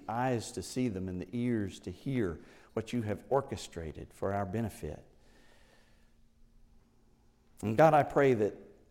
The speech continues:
these things we've talked about today will serve to strengthen our faith in you, that we might be able to trust you enough to let you run our lives.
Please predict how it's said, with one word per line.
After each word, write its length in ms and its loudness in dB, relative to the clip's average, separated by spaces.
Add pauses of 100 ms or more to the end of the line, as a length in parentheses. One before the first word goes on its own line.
(160)
these 260 -4
things 440 2
we've 180 -2
talked 280 -2
about 260 -2
today 540 0
will 140 -4
serve 580 0
to 280 -2 (920)
strengthen 640 -2
our 180 0
faith 480 0
in 180 -6
you, 360 -4
that 180 0
we 140 4
might 240 0
be 100 -2
able 200 -2
to 100 -4
trust 500 -4
you 300 -2
enough 520 0 (1120)
to 100 -4
let 260 0
you 540 2 (440)
run 240 -2
our 240 0
lives. 380 -4